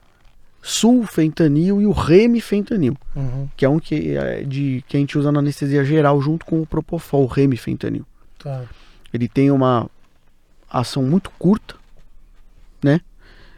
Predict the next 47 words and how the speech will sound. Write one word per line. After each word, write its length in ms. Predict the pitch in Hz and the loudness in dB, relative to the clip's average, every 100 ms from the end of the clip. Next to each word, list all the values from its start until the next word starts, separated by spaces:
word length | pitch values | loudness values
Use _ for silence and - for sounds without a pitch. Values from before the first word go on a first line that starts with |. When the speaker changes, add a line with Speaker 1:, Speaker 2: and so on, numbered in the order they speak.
| - | -8
Speaker 1:
É, 260 | - 117 113 | -2 0 0
tanto 280 | - 131 - | 0 -4 -2
que 100 | 143 | -4
a 40 | |
gente 80 | 139 | -2
tem 120 | 143 | -4
que 40 | 139 | -2
fazer 160 | 139 | 0
em 60 | 143 | 2
bomba 240 | 147 147 | 2 2
de 80 | 147 | 2
infusão, 340 | - 160 127 | 2 0 0
porque 160 | 104 - | -2 -6
você 140 | 101 | -6
desligou, 560 | 127 151 143 127 156 175 | -2 0 2 2 2 2
questão 260 | - 135 151 | -4 -4 0
de 80 | |
minutos, 500 | 156 160 160 190 - | 2 2 2 0 -2
ele 200 | 170 180 | -2 -2
já 280 | 156 156 190 | -2 -2 -2
não 160 | 180 190 | -2 -4
tem 240 | - 170 | 0 2
no 80 | 190 | 4
organismo. 600 | 190 214 175 156 120 104 | 4 4 4 4 2 -4
Speaker 2:
Entendi. 540 | 139 156 151 139 143 139 - - - - - | -8 -6 -4 -4 -8 -10 -12 -20 -20 -16 -8
Speaker 1:
Então 420 | 113 - 131 156 | -8 0 2 4
não 140 | 180 | 4
fica 320 | - 190 185 | 2 -2 -2
circulando, 880 | 165 160 147 175 143 127 151 170 127 | -2 -2 0 0 2 2 4 4 2
não 100 | 127 | 0
fica 180 | 131 - | -4 -4
nada 200 | - 170 | -2 -2
disso. 240 | 156 - 143 | -4 -8 -8
Speaker 2:
Ele 100 | 135 | -6
sai 260 | - 151 | -2 0
rapidinho. 640 | 143 151 160 147 139 135 131 _ - | 0 -2 -6 -8 -6 -6 -8 _ -6
Speaker 1:
Ele 160 | 127 127 | -2 0
sai 160 | - 127 | 2 0
rapidamente. 600 | - 147 147 104 - - _ - - - - - | 2 2 4 2 -4 -16 _ -20 -20 -20 -20 0
Então, 680 | 151 135 170 170 190 220 214 | 2 4 8 10 10 10 6
é... 1800 | 151 151 151 147 143 139 139 135 131 131 127 127 127 123 123 120 120 135 | 6 8 8 8 6 6 6 6 6 6 6 6 4 4 2 0 -2 -6
esqueci 300 | - - 135 | -10 -8 -6
o 20 | |
que 20 | 131 | -4
eu 40 | |
tava 140 | 127 | -6
falando. 320 | 123 135 117 | -2 -2 -2